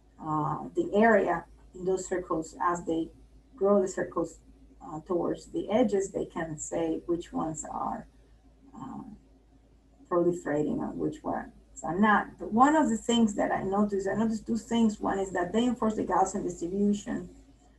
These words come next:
uh, and we can see this here, uh, in the symmetric error bars that they impose in these,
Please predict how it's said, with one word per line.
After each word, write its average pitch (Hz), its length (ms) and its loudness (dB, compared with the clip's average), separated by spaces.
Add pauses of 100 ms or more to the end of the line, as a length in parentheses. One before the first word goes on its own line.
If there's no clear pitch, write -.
(240)
uh, 165 280 0
and 185 120 -2
we 185 160 2
can 185 140 -2
see 214 300 2
this 202 320 -2
here, 180 400 0 (640)
uh, 175 320 2 (100)
in 175 160 -2
the 175 200 4
symmetric 190 760 -2 (540)
error 226 260 6
bars 170 320 4
that 151 140 -2
they 170 100 0
impose 175 580 2
in 160 120 -4
these, 165 480 -4